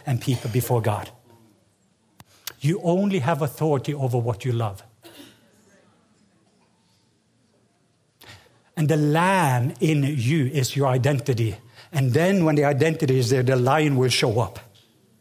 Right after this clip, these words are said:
And you will roar with authority. But the authority comes from the lamb's nature. And that is the Lamb of God that was slain, that is paying the price. So some people ask me, "What is the secret to this?" It's the lamb.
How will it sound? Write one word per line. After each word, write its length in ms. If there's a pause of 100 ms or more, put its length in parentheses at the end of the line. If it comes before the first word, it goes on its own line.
(340)
And 120
you 80
will 240
roar 560
with 160
authority. 640 (680)
But 100
the 100
authority 460
comes 300
from 200
the 100
lamb's 380
nature. 580 (260)
And 120
that 180
is 140
the 160
Lamb 260
of 100
God 240 (720)
that 120
was 160
slain, 420 (960)
that 120
is 140
paying 260
the 80
price. 420 (360)
So 160
some 220
people 220
ask 180
me, 140
"What 180
is 120
the 100
secret 540
to 80
this?" 180
It's 140
the 100
lamb. 400